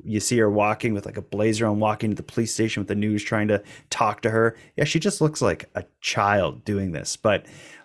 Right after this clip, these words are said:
little would she know that she's about to take the lead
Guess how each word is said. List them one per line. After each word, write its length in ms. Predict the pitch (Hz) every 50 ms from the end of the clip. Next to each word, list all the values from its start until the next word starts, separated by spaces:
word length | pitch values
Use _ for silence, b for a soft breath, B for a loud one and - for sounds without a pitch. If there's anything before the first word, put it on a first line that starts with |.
| B
little 460 | - 120 117 123 151 180 185 185 175 165
would 220 | 151 151 147 -
she 180 | - - 139 123
know 340 | 117 113 113 113 107 101
that 200 | 95 92 92 -
she's 240 | - - 110 104 104
about 340 | 101 87 107 117 123 127 _
to 360 | - - 135 117 113 110 104 - -
take 280 | - - 151 156 151 151
the 100 | 127 113
lead 420 | 110 120 117 113 110 110 107 -